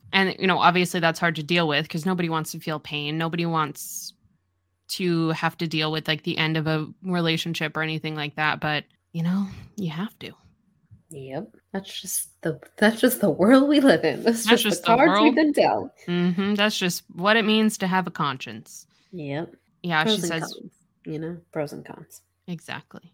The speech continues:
Speaker 1: She says, "But it's also true that I have loved and been loved, and that carries a weight of its own, a greater weight, in my opinion. It's like that pie chart we talked about earlier. In the end, I'll, I'll look back on my life and see the greatest piece of it was love.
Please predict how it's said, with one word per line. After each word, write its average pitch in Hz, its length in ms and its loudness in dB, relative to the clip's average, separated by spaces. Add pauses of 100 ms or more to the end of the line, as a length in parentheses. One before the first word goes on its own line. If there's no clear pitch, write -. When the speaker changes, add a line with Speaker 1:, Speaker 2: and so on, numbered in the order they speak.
Speaker 1:
She - 160 -18
says, 180 280 -2
"But 190 160 0
it's 185 140 -2
also 202 340 -2
true 185 240 -2
that 170 100 -2
I 156 100 -2
have 156 220 -6
loved 180 320 2
and 165 120 -4
been 165 260 -2
loved, 160 260 -4
and 160 100 -6
that 156 200 -6
carries 170 320 -8
a - 20 -10
weight 160 140 -8
of 160 100 -12
its 160 140 -10
own, 165 260 -6
a - 100 -4
greater 170 360 -4
weight, 156 260 -6
in 165 80 -4
my 160 140 -2
opinion. 160 500 -8
It's 175 160 -6
like 170 140 -4
that 160 180 -2
pie 170 220 -4
chart 151 240 -6
we 170 80 -8
talked 156 240 -6
about 160 160 -6
earlier. 160 340 -6
In 180 180 0
the 196 160 0
end, 160 280 0
I'll, - 120 -4 (200)
I'll 165 120 0
look 165 160 -4
back 165 220 -2
on 175 80 -2
my 165 140 -2
life 160 320 -4
and 175 120 -4
see 175 140 -6
the 165 100 -6
greatest 165 400 -4
piece 170 220 -6
of 165 120 -6
it - 240 -6
was 156 340 -4
love. 147 280 -4